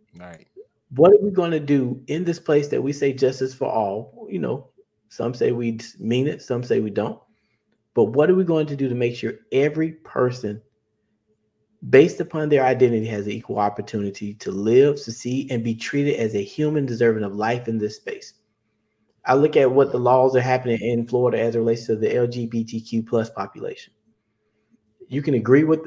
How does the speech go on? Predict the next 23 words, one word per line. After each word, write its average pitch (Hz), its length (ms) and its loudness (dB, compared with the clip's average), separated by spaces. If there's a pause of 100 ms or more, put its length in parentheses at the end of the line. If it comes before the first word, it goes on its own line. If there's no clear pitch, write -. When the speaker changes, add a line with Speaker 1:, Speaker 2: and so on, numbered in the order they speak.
(320)
Speaker 2:
um, 131 260 2
decisions, 143 480 -2
you 156 60 -16
cannot 151 320 -2
agree 113 180 0
with - 80 -6
decisions, 113 360 -6
but 107 200 2
do, 135 160 0
can 135 180 -2
you 135 140 4
at 123 80 6
least 151 220 0
agree 139 160 0
that 107 140 4
they're 107 120 4
human 139 380 -2
and 110 80 -2
deserve 120 380 0 (240)
human, 135 440 -2 (140)
human, 135 300 2
humane 127 420 -2
treatment? 170 420 -8